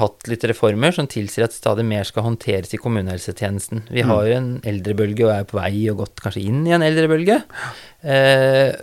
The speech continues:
Speaker 1: sånn at sykehuset ønsker at sykehjemmene skal ta dårligere pasienter, og dermed så ønsker også kommunen å se på hvordan kan vi gjøre dette på en mest mulig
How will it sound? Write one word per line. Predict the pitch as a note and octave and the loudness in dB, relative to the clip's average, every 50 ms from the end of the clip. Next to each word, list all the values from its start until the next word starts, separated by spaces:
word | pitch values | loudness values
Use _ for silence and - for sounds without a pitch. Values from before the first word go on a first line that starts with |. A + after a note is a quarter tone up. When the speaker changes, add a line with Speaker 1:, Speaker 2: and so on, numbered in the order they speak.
| - - | -14 -10
Speaker 1:
sånn | - C3+ B2+ B2 A#2+ | -4 0 0 0 0
at | B2 - - - | -2 -6 -12 -12
sykehuset | B2 - - C#3 A2+ - - G#2+ G#2+ - - C#3 | -10 -6 -4 -4 -4 -4 -2 -4 -2 0 0 0
ønsker | B2+ A#2 - C#3 | 0 0 0 -2
at | B2+ - | -4 -4
sykehjemmene | - - D#3 A#2 - - - G2 F#2+ F#2 G2+ C3+ D3 | -2 -2 0 -2 -2 -2 -4 -4 -2 -2 -2 -2 -2
skal | - - C#3 | -2 -2 -2
ta | - C#3 | -2 2
dårligere | C3 C3 B2+ B2 B2+ - | 4 4 2 2 2 0
pasienter, | C3 B2 - C3 B2+ B2 - F3 F#3 G3+ G3+ - _ _ _ - - - - - _ - | 0 0 2 0 0 0 0 -2 -2 -2 -4 -10 _ _ _ -20 -20 -20 -20 -16 _ 0
og | C3 | 4
dermed | A#2 A2 G#2+ G#2+ A2 A#2 B2 A#2+ | 4 4 4 4 2 2 0 0
så | - - C3 C#3 C#3 C#3 - - - | 0 2 4 4 4 4 2 0 -2
ønsker | - C3+ B2+ B2 - - C#3+ C3+ B2+ - | -2 0 0 -2 -4 -4 -2 0 2 2
også | A#2+ - - - A#2 B2 A#2+ - | 0 0 -2 0 2 2 2 2
kommunen | - C3 C3 B2+ A#2+ A2+ A2 A2 A#2+ | 2 0 2 2 2 2 0 0 0
å | A#2+ A2+ | -2 0
se | - A2 G2+ | 0 -2 0
på | - A2+ | 0 0
hvordan | G#2+ G#2+ G#2 G#2+ G2+ - | 0 0 -2 -2 -2 -2
kan | A#2 A2+ | -2 0
vi | A#2 A2+ | 2 2
gjøre | A2 G#2+ G#2+ G#2 | 2 2 2 0
dette | - - - _ - - G2 - - - | -2 -6 -8 _ -10 -8 -8 -8 -4 -2
på | A#2 A2 | -2 0
en | G#2+ | 0
mest | G#2+ G#2 - - - | 0 -4 -4 -6 -4
mulig | A2 G#2 G2+ G2 G#2+ G#2+ A2 G#2+ G#2+ | -4 -2 -2 -2 -2 -2 -2 -2 -4